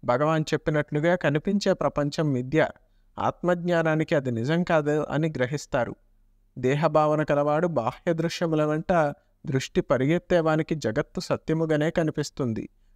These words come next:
మరి ఆ దృష్టి బాహ్యము నుండి మరల్చి అంతర్ముఖం చేసుకుని లోనున్న ఆత్మను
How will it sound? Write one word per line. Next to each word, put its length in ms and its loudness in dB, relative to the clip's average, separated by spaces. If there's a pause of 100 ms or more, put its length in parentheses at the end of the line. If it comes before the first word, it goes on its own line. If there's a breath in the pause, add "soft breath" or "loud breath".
(120)
మరి 200 4
ఆ 160 4
దృష్టి 360 -2
బాహ్యము 500 0
నుండి 340 0
మరల్చి 480 0
అంతర్ముఖం 760 0
చేసుకుని 440 0
లోనున్న 460 0
ఆత్మను 520 0